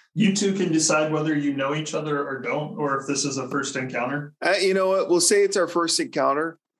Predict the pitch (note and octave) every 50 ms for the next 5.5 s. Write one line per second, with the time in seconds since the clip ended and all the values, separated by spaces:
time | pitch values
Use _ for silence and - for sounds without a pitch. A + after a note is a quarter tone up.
0 | _ - C#3+ B2+ A#2 A2 - - - _ _ _ _ _ _ - - D#3 D3 C#3+
1 | - D#3 - C#3 C3 A#2 - - C#3 B2+ C3+ C#3 C#3 - - A2 - - C3+ B2
2 | A#2+ A#2+ - C3 A#2 A#2 A#2+ B2 B2 A#2+ A#2 A2+ A2+ A2+ A2+ A2+ A2+ D3+ D#3+ F3
3 | E3+ E3 - - _ _ _ _ _ _ _ _ _ _ - - - C3+ C3 A2+
4 | - D3 C3+ B2+ G#2+ F#2+ B2 A#2+ A#2 A#2+ A#2+ A#2 A2 G#2+ - - - - - -
5 | _ - - _ _ _ - B2 A#2+ A2+